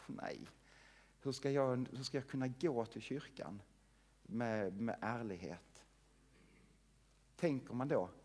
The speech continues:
"Just det, här kommer ju Guds tempel gående." <laughs> Wow! Riktigt snyggt också. Templet var vackert, och det är ni också. Det är du också.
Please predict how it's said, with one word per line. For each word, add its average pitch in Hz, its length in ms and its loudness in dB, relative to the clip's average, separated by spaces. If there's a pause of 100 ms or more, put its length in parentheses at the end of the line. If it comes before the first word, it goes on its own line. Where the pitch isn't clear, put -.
(140)
"Just - 400 -2
det, 87 200 -6 (1040)
här - 300 -6
kommer 127 240 0
ju 175 100 4
Guds 170 260 -2
tempel 90 420 0
gående." 101 480 2 (200)
<laughs> - 80 -2 (800)
Wow! 175 320 2 (1800)
Riktigt 123 520 -2
snyggt - 500 -4
också. 151 380 0 (1200)
Templet 110 440 4
var 113 100 6
vackert, - 760 -2 (400)
och - 220 -6
det 127 100 4
är 120 60 2
ni 123 260 2
också. - 340 -8 (1200)
Det 113 100 -6
är 113 40 0
du 120 300 2
också. 113 360 -6